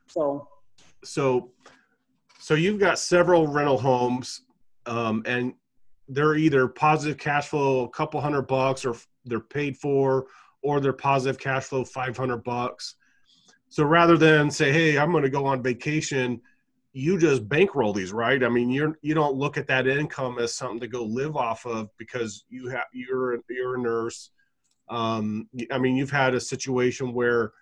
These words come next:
Speaker 2: you know, you're, you're living a good life, ends are being met. So you don't need that money to live off of. And so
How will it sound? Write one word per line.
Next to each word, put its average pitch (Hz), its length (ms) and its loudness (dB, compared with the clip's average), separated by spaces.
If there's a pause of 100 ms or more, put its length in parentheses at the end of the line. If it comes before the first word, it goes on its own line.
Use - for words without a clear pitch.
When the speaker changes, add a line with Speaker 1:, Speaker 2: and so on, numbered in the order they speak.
(500)
Speaker 2:
you 139 100 0
know, 123 180 2 (260)
you're, 127 380 2 (520)
you're 135 160 0
living 135 300 2
a 131 60 2
good 127 220 0
life, 127 600 -2 (120)
ends 127 260 -4
are 127 80 2
being 123 340 -10
met. 123 420 -6 (520)
So - 140 -8
you 165 100 8
don't 165 160 6
need 170 200 6
that 127 160 0
money 143 340 4
to 127 140 -4
live 143 300 0
off 120 280 -2
of. 127 200 2
And 120 120 -2
so 117 360 0